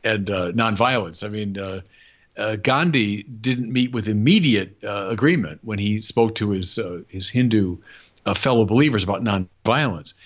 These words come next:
In fact, Gandhi learned that from, uh, Matthew's Gospel when he was a young law student in London. Uh, talk to people today who are victims of, uh, forms of, of Hindu fundamentalism. So again, just to maybe caution, I don't think it's, it's some,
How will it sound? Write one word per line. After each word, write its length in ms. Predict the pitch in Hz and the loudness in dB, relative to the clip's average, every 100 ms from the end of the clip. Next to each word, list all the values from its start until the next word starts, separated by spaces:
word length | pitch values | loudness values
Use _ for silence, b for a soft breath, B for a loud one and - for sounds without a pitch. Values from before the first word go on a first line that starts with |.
| B - | B -4
In 120 | 147 | 0
fact, 360 | 160 139 - | 0 -2 -4
Gandhi 560 | - 143 240 240 110 117 | -2 0 0 0 -2 -4
learned 340 | 123 117 113 101 | 0 2 4 2
that 200 | 98 110 | 0 -2
from, 360 | - 127 127 - | -2 0 0 -2
uh, 200 | 127 131 - | -2 -2 -2
Matthew's 380 | 120 135 151 | 0 0 0
Gospel 520 | 139 165 147 - 76 - | 0 -2 -2 -6 -14 -10
when 140 | 107 | -4
he 120 | 110 | -2
was 200 | 117 107 | 0 0
a 160 | 110 104 B B | 0 -2 B B
young 260 | - 123 135 | 0 4 4
law 220 | 120 135 | 6 4
student 360 | 147 - 120 95 | 2 0 0 -2
in 100 | 95 | -2
London. 400 | 120 160 87 - _ B B B B B - | 0 0 -2 -10 _ B B B B B -2
Uh, 180 | 127 127 | 0 0
talk 360 | - 170 185 | 0 2 2
to 80 | 185 | 0
people 320 | - 190 165 | 0 0 -2
today 300 | 143 147 165 | 0 2 4
who 100 | 160 | 4
are 80 | 117 | 2
victims 460 | 104 127 131 113 104 | 0 -2 0 0 2
of, 240 | 101 - | 0 0
uh, 180 | 101 92 | -2 -2
forms 440 | 87 - 120 117 107 | -6 0 2 4 2
of, 180 | 98 98 | 0 -2
of 140 | 104 | -2
Hindu 460 | 143 202 139 82 78 | 4 6 6 2 -4
fundamentalism. 920 | - 107 95 98 95 90 76 73 - | 0 0 2 0 -2 -4 -6 -6 0
So 240 | 117 113 B B B | 0 0 B B B
again, 260 | 170 175 139 | 0 2 2
just 180 | 160 165 | 0 2
to 80 | 131 | 0
maybe 240 | 131 117 | 0 -2
caution, 420 | - 147 139 117 | 0 2 2 0
I 80 | 117 | 0
don't 160 | 139 139 | 0 0
think 160 | 113 | -2
it's, 220 | 107 - - | -2 -6 -8
it's 180 | 113 | -6
some, 300 | - 143 147 | -2 -2 -2